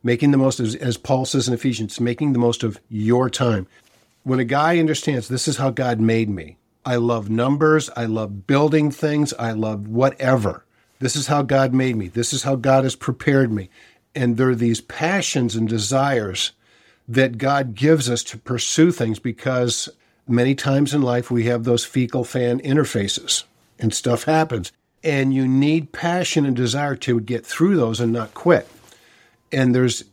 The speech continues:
the delight of, of sensing, I really sense this is what God is calling me to do. He's given me a real clear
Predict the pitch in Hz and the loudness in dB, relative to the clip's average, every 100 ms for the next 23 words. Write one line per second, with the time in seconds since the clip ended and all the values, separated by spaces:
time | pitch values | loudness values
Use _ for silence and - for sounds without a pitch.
0 | _ _ - 113 123 107 120 123 131 143 | _ _ -12 -2 -2 2 4 4 4 0
1 | 110 - - 117 - 147 135 - 135 117 | -6 -12 -10 -8 -2 0 0 0 -2 -2
2 | - _ - 120 127 180 - 143 - 131 | -8 _ -6 -2 0 0 0 -4 -4 -6
3 | 135 131 123 123 120 135 120 107 - 123 | -4 -4 -2 -2 0 -2 -4 -8 -4 -2
4 | 127 131 110 110 - 113 131 95 113 - | 0 2 2 0 -4 -4 -4 -2 -4 -2
5 | 131 120 131 123 120 - _ _ _ 135 | -2 2 4 4 2 -2 _ _ _ 0
6 | 117 113 123 123 123 - - 127 117 110 | 0 2 2 2 -2 -8 -2 0 2 -2